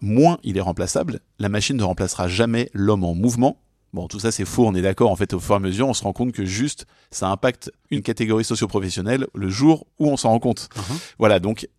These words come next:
Speaker 1: et c'est le cas dans la mode qui se disait que l'artisanat, la couture, l'élégance, le fait de poser comme un modèle ne serait jamais remplaçable.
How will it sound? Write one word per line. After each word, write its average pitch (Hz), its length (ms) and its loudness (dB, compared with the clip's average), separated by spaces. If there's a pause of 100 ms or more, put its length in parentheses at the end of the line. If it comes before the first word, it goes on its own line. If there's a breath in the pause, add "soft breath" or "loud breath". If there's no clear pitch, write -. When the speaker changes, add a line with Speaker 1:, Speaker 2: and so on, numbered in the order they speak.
Speaker 1:
et 170 100 4
c'est 147 120 0
le 107 60 2
cas 139 180 2
dans 131 220 2
la 98 120 4
mode 120 340 2
qui 135 140 -4
se 120 100 0
disait 107 320 0
que - 100 -4
l'artisanat, 95 680 0
la 82 120 -2
couture, - 420 -4
l'élégance, 98 600 0
le 95 140 -2
fait 127 140 2
de 107 120 -4
poser 123 400 2
comme 101 160 -2
un 90 80 0
modèle 101 300 0
ne 95 80 -2
serait 87 220 -6
jamais 120 260 2
remplaçable. 95 680 -4